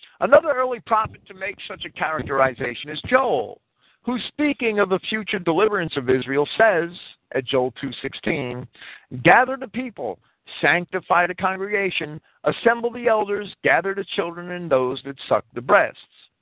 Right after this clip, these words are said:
Let the bridegroom go forth of his chamber, and let the bride out of her closet." Here the bridegroom is Yahweh, and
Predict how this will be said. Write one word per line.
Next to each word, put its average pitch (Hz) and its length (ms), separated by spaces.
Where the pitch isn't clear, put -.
Let 151 200
the 180 60
bridegroom 208 680
go 208 200
forth 143 260
of 147 80
his 165 180
chamber, 160 440
and - 240
let 101 160
the 104 80
bride 131 440
out 135 180
of 143 100
her 139 140
closet." 80 440
Here 131 300
the 147 100
bridegroom 170 600
is 190 120
Yahweh, 190 420
and 143 160